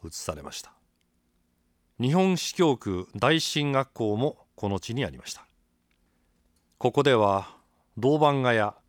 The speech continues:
油絵も享受しました。これは一例ですが、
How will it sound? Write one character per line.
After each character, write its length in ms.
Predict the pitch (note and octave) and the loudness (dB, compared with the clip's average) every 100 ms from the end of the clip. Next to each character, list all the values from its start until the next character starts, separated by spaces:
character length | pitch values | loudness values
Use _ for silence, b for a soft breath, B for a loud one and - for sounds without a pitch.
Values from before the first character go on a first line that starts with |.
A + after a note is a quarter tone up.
| _ - | _ -2
油 440 | G#2+ C3 C#3+ B2 | 0 2 2 2
絵 60 | G#2+ | 0
も 180 | C#3+ C3 | -4 -6
享 140 | G#2 | -8
受 120 | D#2+ - | -8 -10
し 140 | - | -12
ま 60 | - | -14
し 100 | - | -16
た。 80 | _ _ _ _ _ _ _ _ _ _ _ _ | _ _ _ _ _ _ _ _ _ _ _ _
こ 120 | - A#2 | -2 2
れ 100 | B2 | 2
は 80 | |
一 180 | A2+ - | 2 0
例 160 | C#3+ D3 | 2 2
で 80 | D3 | 0
す 140 | - | -8
が、 140 | D#2 | -14